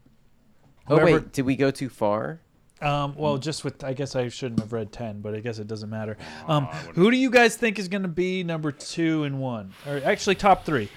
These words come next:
Speaker 2: What do you think is gonna be top three?
Speaker 1: Do I have to say what I think is gonna be one, two, three? Or you want me to
Speaker 2: Yeah,
Speaker 1: just
Speaker 2: yeah, you
Speaker 1: throw out
Speaker 2: gotta get in
Speaker 1: names?
Speaker 2: order. That's, that's how we're gonna
Speaker 1: Are
Speaker 2: get
Speaker 1: we
Speaker 2: the
Speaker 1: each doing our own list?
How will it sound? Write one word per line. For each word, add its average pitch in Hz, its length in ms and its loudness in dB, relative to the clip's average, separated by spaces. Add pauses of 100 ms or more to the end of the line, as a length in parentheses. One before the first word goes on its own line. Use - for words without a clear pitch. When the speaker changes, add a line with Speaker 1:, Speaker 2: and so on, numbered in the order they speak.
(140)
Speaker 2:
What 143 60 -4
do 151 40 2
you 165 60 4
think 175 140 -4
is 160 60 -10
gonna 175 160 -2
be 147 340 2 (800)
top 143 320 2
three? 120 300 0 (100)
Speaker 1:
Do 139 100 4
I 147 40 8
have 135 100 4
to 139 80 -4
say 123 240 0
what 107 240 0
I 107 80 0
think 107 240 -6
is 104 80 -6
gonna 107 180 -2
be 98 120 -4
one, 101 260 -2
two, 113 220 -6
three? 135 380 -8 (260)
Or 110 100 0
you 110 160 0
want 113 220 0
me 113 80 2
to 165 60 6
Speaker 2:
Yeah, 165 100 10
Speaker 1:
just 156 100 8
Speaker 2:
yeah, 151 120 10
you - 20 6
Speaker 1:
throw 143 80 4
out - 40 4
Speaker 2:
gotta 156 200 4
get 151 80 2
in 151 180 2
Speaker 1:
names? 147 140 0
Speaker 2:
order. 127 160 4
That's, 135 220 0
that's 139 180 -4
how 143 120 0
we're 135 120 -2
gonna 131 100 4
Speaker 1:
Are 147 140 8
Speaker 2:
get 139 60 4
Speaker 1:
we 147 100 2
Speaker 2:
the 156 80 -2
Speaker 1:
each - 240 -4
doing 135 280 0
our 107 240 0
own 135 540 -2 (840)
list? - 580 -6